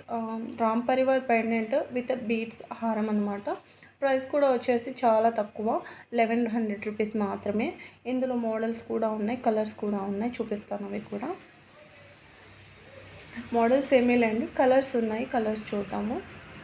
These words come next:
ఇది వచ్చేసి మింట్ గ్రీన్‌లో వస్తుంది మీకు.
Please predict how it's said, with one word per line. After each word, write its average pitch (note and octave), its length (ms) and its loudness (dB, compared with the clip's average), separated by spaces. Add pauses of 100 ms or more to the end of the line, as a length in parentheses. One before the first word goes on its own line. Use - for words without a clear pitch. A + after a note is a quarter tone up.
(180)
ఇది C#4 160 4
వచ్చేసి C4+ 320 4
మింట్ C4 340 4
గ్రీన్‌లో A3+ 480 2
వస్తుంది G#3+ 520 -2 (160)
మీకు. B3 320 0